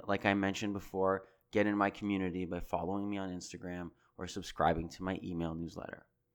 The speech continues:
I truly hope my dream of making your path a bit easier comes true and that we can share thirty minutes a week together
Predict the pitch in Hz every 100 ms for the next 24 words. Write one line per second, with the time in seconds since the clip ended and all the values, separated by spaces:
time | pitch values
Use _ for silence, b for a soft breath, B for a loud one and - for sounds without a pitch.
0 | _ _ 95 - 127 131 135 123 131 110
1 | 110 110 98 98 92 107 98 - 92 92
2 | 82 85 92 85 87 - 85 - - 98
3 | 107 - B B 90 101 110 127 117 -
4 | 98 - 104 107 113 110 107 107 98 92
5 | - 92 90 87